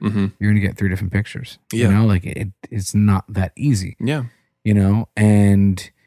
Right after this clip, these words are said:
Speaker 2: even if it happens, like, who fucking cares? Like, the
Speaker 1: Right.
Speaker 2: same thing, like, I don't care because, like we said, I shot that thing and I may, I may have liked it then. I probably still even like it now, but it's over.
Speaker 1: Mm-hmm.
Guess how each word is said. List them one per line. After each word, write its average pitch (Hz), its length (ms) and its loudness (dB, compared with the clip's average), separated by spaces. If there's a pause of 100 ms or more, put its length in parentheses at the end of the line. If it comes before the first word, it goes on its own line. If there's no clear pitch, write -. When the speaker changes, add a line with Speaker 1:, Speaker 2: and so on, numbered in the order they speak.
(420)
Speaker 2:
even 127 160 4
if 113 100 0
it 107 60 -2
happens, 110 540 -2
like, 92 340 -10
who 147 120 -6
fucking 123 440 -12
cares? 139 420 -6
Like, 117 100 0
the 107 60 0
Speaker 1:
Right. 104 80 2
Speaker 2:
same 156 180 2
thing, 180 120 2
like, 107 160 0
I 135 100 0
don't 139 220 0
care 139 580 -2
because, 113 440 -2 (640)
like 123 220 0
we 117 80 0
said, 131 240 -2 (100)
I 120 160 0
shot 113 360 -2
that 143 240 -4
thing 175 360 -2
and 107 140 -4
I 110 60 0
may, 113 340 0
I 117 60 -2
may 110 160 0
have 101 120 -2
liked 104 300 -4
it 101 120 -8
then. 117 220 -2
I 98 160 -2
probably 135 200 -4
still 131 320 -2
even 110 180 -2
like 104 160 -6
it - 80 -10
now, 117 320 -4 (560)
but 113 80 0
it's 101 140 -4
over. 131 340 0 (140)
Speaker 1:
Mm-hmm. 139 220 -4